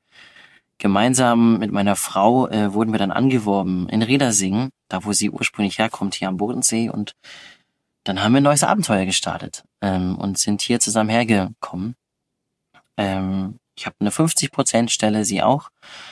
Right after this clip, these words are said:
Und haben von einer Stelle quasi gelebt. Ich hab nebenher Musik gemacht und, äh, meine Selbstständigkeit versucht, ein bisschen aufzubauen.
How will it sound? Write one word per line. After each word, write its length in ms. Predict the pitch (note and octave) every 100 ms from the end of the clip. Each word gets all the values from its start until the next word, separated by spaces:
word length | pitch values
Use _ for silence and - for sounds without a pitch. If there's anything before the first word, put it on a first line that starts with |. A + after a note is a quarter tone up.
| - - - -
Und 420 | G#2+ G2+ F2 -
haben 160 | F#2+ F#2+
von 180 | - F#2+
einer 300 | G#2 B2 B2+
Stelle 260 | A#2 A2+
quasi 320 | - G#2 G2
gelebt. 400 | F#2+ G2+ B2 B2
Ich 140 | - G#2
hab 80 | G2
nebenher 420 | G2 F#2+ F#2 F#2
Musik 360 | F#2+ A2 -
gemacht 520 | - G#2 G#2 G#2 - F#2+
und, 280 | F#2 -
äh, 340 | - G2 F#2+ F#2
meine 240 | F#2+ F#2
Selbstständigkeit 760 | F2+ A2+ - G2+ G2+ - F#2+ -
versucht, 380 | F#2 - -
ein 40 | G2
bisschen 300 | - - -
aufzubauen. 800 | G#2+ C3 - - - G#2+ G#2+